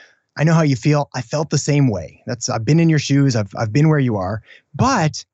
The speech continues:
this is what I found. I found there's a solution, and I've discovered this thing, or someone told me about this, or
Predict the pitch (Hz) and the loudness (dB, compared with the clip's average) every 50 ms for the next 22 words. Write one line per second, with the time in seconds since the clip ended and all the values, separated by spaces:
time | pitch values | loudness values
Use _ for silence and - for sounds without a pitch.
0 | _ _ _ _ _ _ - - 202 - 277 254 262 214 170 - - 143 113 - | _ _ _ _ _ _ -8 -8 -6 -4 -2 0 0 0 0 -4 -4 -8 -8 -8
1 | - - - - _ _ _ _ _ _ - _ - 135 - 220 247 294 339 359 | -10 -20 -20 -20 _ _ _ _ _ _ -20 _ -10 -6 -4 -2 0 0 0 -2
2 | 339 311 _ - 233 240 208 220 - - 175 165 170 165 - - 147 135 80 120 | -4 -8 _ -4 -4 -2 -2 -4 -4 -2 -2 0 0 -2 -2 -4 -8 -8 -4 -2
3 | 147 190 202 175 202 202 - - 277 277 302 220 226 208 - - - 175 127 98 | 0 0 0 -2 -4 -4 -2 -2 -2 -2 -2 -2 -2 -2 -4 -4 -4 -4 -4 -4
4 | 82 85 - - 156 165 185 190 185 180 - - 254 285 302 262 - - 214 214 | -6 -10 -8 -4 0 0 2 2 0 0 -2 0 0 0 0 0 0 0 0 0
5 | 196 202 190 175 156 151 143 135 _ - 113 95 _ - - - 139 139 139 135 | 2 2 0 0 0 0 -2 -2 _ -10 -16 -16 _ -14 -12 -8 -6 -6 -6 -6